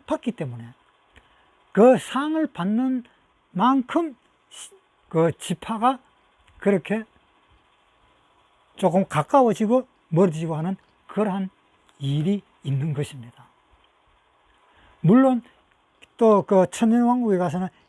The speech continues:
개인적으로 하나님에게 또 상을 받습니다. 개인적으로. 그래서 땅을 지파대로 다시 나누어야 되는 그 이유는 가나안 땅의, 땅이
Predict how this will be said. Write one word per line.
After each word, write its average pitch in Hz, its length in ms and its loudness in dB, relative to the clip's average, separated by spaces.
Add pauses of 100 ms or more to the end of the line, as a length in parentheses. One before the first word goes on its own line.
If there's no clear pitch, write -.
(120)
개인적으로 202 760 0 (760)
하나님에게 170 640 -4
또 160 140 -14 (140)
상을 160 500 -8
받습니다. 165 640 -8 (480)
개인적으로. 151 640 -4 (2000)
그래서 160 460 0 (800)
땅을 233 560 0 (180)
지파대로 190 520 -4 (180)
다시 190 340 -4 (220)
나누어야 185 460 0
되는 175 200 -4 (680)
그 156 220 -2
이유는 196 520 0 (380)
가나안 233 500 -2
땅의, 226 380 -4 (540)
땅이 208 420 0